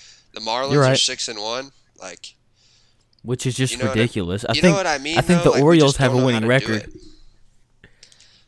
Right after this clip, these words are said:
Speaker 2: Yeah,
Speaker 1: They
Speaker 2: it's,
Speaker 1: are,
Speaker 2: it makes it
Speaker 1: um,
Speaker 2: tough.
Speaker 1: they're five and seven now, but still, it's like there's teams that we knew were gonna be all right, and then there's teams that we're, we th-, we know are bad. Like, we don't even have to really, like,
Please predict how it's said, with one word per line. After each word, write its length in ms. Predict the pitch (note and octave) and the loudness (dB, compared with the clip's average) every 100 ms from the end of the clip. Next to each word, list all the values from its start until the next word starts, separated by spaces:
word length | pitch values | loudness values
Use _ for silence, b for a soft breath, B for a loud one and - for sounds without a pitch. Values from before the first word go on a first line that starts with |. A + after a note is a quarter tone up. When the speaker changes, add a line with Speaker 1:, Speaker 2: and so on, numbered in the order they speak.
| b _ _ | b _ _
Speaker 2:
Yeah, 200 | G#2+ A2 | -2 0
Speaker 1:
They 60 | F#2 | 2
Speaker 2:
it's, 80 | - | 2
Speaker 1:
are, 280 | B2+ A#2+ | 0 2
Speaker 2:
it 60 | C#3 | 4
makes 220 | F#3 G3+ | 4 2
it 60 | A2 | -2
Speaker 1:
um, 40 | |
Speaker 2:
tough. 500 | - B2 C3+ - - _ _ - _ - | 0 2 2 -2 -16 _ _ -20 _ -8
Speaker 1:
they're 140 | C#3+ | -6
five 380 | - C#3 C#3 C#3 | -4 0 0 0
and 120 | B2+ | -4
seven 400 | - B2 G#2+ F#2 | -4 -4 -6 -10
now, 280 | D#2+ G#1 - _ _ - | -16 -18 -18 _ _ -14
but 220 | G#2+ G#2+ - _ _ _ _ | -12 -12 -16 _ _ _ _
still, 540 | - - G#3 D#3+ G2+ | -4 -4 -4 -4 -4
it's 180 | G#2 - | -6 -6
like 300 | B2 A#2+ - - - _ _ _ _ _ _ _ _ _ _ | -4 -4 -6 -14 -16 _ _ _ _ _ _ _ _ _ _
there's 220 | C3+ C3+ | -8 -6
teams 340 | - E3 D#3+ D3+ | -4 -6 -6 -6
that 120 | C3 | -6
we 120 | C#3 | -8
knew 220 | C3 C#3 | -10 -10
were 140 | C#3 C3 | -10 -10
gonna 200 | C3 A#2 | -10 -8
be 140 | A#2+ | -6
all 140 | A#2+ | -4
right, 320 | A2 G#2+ A2 - | -2 -2 -2 -4
and 140 | A2 | -8
then 120 | A2+ | -12
there's 220 | A#2 A2 - | -10 -8 -8
teams 440 | - A#2 A#2 A2+ | -8 -12 -10 -10
that 240 | G#2+ G#2 | -8 -10
we're, 260 | G#2+ A2+ G#2+ | -10 -12 -12
we 180 | A2 A#2+ | -10 -10
th-, 280 | A#2+ - - _ | -10 -14 -20 _
we 240 | B2 C#3 B2+ | -10 -10 -8
know 320 | B2 C#3+ C3+ | -6 -4 -4
are 140 | A2+ | -6
bad. 360 | F#2+ F2 C2 - - | -6 -8 -8 -12 -12
Like, 200 | G#2+ B2+ | -12 -10
we 100 | C3 | -10
don't 160 | C3 | -10
even 180 | B2+ A#2+ | -10 -12
have 260 | B2 A2+ - | -8 -8 -10
to 100 | G#2+ | -12
really, 400 | A2+ A2+ G#2+ G#2 | -10 -6 -6 -6
like, 220 | F#2+ F2+ | -10 -12